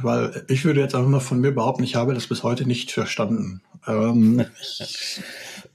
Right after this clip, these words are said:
sage gerne, was ich verstanden habe und dann kann ich ja mal meine Fragen formulieren und vielleicht hat die Community da draußen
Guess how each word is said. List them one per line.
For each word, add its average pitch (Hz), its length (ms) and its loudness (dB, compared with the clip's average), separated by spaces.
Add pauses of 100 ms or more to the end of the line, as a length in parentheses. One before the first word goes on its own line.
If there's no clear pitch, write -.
(280)
sage 156 280 2
gerne, 139 280 4
was 143 220 2
ich - 160 0
verstanden 139 560 2
habe 143 340 2
und 127 220 2
dann 147 1040 0
kann - 160 -2
ich 139 140 2
ja 123 80 2
mal 123 440 2
meine 113 220 2
Fragen 143 340 0
formulieren 117 500 4
und 110 120 0
vielleicht 131 380 -2
hat 131 100 -4
die 143 60 -6
Community 120 420 4
da 120 160 0
draußen 117 520 0